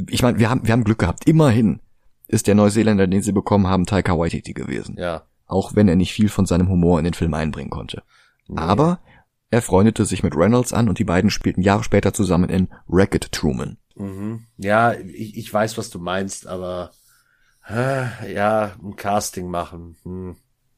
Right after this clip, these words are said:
Speaker 2: Und was hättest du gemacht, wenn da keiner gekommen wäre?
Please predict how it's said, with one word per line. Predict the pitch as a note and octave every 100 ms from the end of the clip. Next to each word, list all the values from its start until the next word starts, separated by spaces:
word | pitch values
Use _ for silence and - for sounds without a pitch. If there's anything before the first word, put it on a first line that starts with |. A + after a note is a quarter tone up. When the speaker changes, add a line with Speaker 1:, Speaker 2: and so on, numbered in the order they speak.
| _ _ _ _ - - _ _ _ _ _ _ _ _ _ _
Speaker 2:
Und | - G#2
was | G#2 A2+
hättest | A#2 -
du | A2
gemacht, | G#2+ G#2+ -
wenn | G#2
da | G#2
keiner | G2+ G#2 G2 G2
gekommen | F2+ G#2+ A2 A#2
wäre? | A#2+ C3+ C3+